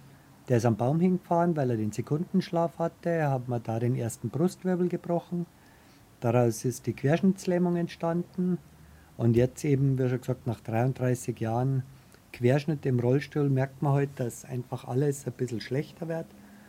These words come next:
Und deswegen möchte ich halt ein wenig vorsorgen,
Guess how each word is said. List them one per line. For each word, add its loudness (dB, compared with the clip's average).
Und -6
deswegen -2
möchte -6
ich -10
halt -2
ein -2
wenig -4
vorsorgen, 0